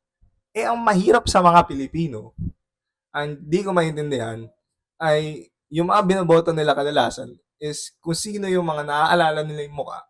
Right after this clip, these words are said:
o di kaya sino yung naaalala nila yung pangalan. So, kung sino yung makita nila sa billboard, tags, tinignan nila yung balota nila, "Ay, kilala ko to, ah. Ito, boboto ko." Okay,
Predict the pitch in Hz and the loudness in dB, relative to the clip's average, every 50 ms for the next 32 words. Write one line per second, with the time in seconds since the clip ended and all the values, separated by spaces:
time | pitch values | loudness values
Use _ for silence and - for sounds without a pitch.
0 | _ _ _ _ _ - 156 156 160 165 165 165 139 123 123 120 110 - - 170 | _ _ _ _ _ -8 -4 0 2 2 2 2 2 0 0 -2 -4 -8 -14 -20
1 | - 156 160 160 160 160 156 151 147 139 135 131 131 131 127 127 127 127 127 131 | -16 -12 -10 -6 -6 -4 -4 -2 0 2 2 4 4 4 2 2 0 0 -4 -6
2 | 131 127 123 123 123 - 131 123 113 - - - 113 107 - 190 - _ _ _ | -6 -4 -4 -6 -4 -4 -6 -6 -6 -10 -14 -16 -18 -18 -18 -20 -20 _ _ _
3 | _ _ - 143 147 147 - 208 208 220 226 226 214 202 190 190 185 190 180 175 | _ _ -12 -10 -10 -8 -8 -6 -6 -6 -2 0 0 0 0 -2 -2 -2 -2 0
4 | 180 175 170 156 160 160 143 143 139 135 131 123 117 120 117 113 117 - - _ | 0 -2 -2 -2 -4 -4 -4 -4 -4 -6 -6 -6 -8 -8 -8 -10 -12 -18 -20 _
5 | _ 139 131 - - - - - _ - 143 135 160 175 190 202 185 175 170 165 | _ -6 -6 -6 -6 -12 -18 -20 _ -10 -10 -8 -8 -8 -6 -6 -4 -4 -4 -4
6 | 160 147 139 127 127 123 127 127 123 123 120 117 117 110 117 - - - 202 - | -6 -6 -4 -2 0 0 0 -2 -4 -6 -10 -10 -12 -14 -14 -12 -10 -10 -10 -10
7 | _ 165 156 151 151 156 151 202 - 160 139 - 170 - _ _ _ _ _ _ | _ -6 -6 -4 -4 -2 -4 -4 -6 -6 -6 -8 -8 -10 _ _ _ _ _ _
8 | _ - 147 - 156 147 147 147 139 269 262 262 - 123 120 117 90 80 - - | _ -6 0 2 4 6 6 8 10 10 8 8 8 4 4 2 0 -2 -6 -12
9 | - _ _ _ _ _ _ _ _ _ _ _ _ _ _ _ _ _ _ _ | -20 _ _ _ _ _ _ _ _ _ _ _ _ _ _ _ _ _ _ _
10 | _ _ _ _ _ _ _ _ _ _ _ _ _ _ _ _ _ _ _ _ | _ _ _ _ _ _ _ _ _ _ _ _ _ _ _ _ _ _ _ _
11 | _ _ - _ _ _ _ _ _ _ _ _ - - - - - 165 - | _ _ -20 _ _ _ _ _ _ _ _ _ -20 -16 -14 -14 -14 -14 -16